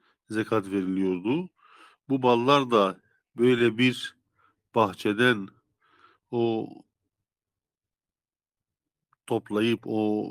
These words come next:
e, balı toplayıp orada bal yetişmişse o balın onda biri yani yüzde onu zekat verilir.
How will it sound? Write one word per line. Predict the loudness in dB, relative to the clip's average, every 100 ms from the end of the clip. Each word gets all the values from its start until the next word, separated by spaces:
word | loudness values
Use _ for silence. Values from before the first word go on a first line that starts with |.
| -12 _ _ _ _ _ -10
e, | -6 -4 -4 -4 -2
balı | 0 0
toplayıp | -2 -4 -2 -2 -2 -6 _ _ _ _
orada | -6 -4 0 2 2 2 -10 _ _ _ _ -6
bal | 0 2 0
yetişmişse | -4 -6 -8 -8 -6 -2 0 0
o | -4 -2
balın | 0 0 -4
onda | -4 -6 -2 -2 0
biri | -2 -2 -4 -4 -8 _ _ _ _ _ -2
yani | -2 0
yüzde | -2 -2 0
onu | 0 0 -2
zekat | -4 -4 -6 -4
verilir. | -4 -4 -6 -8 -10 -20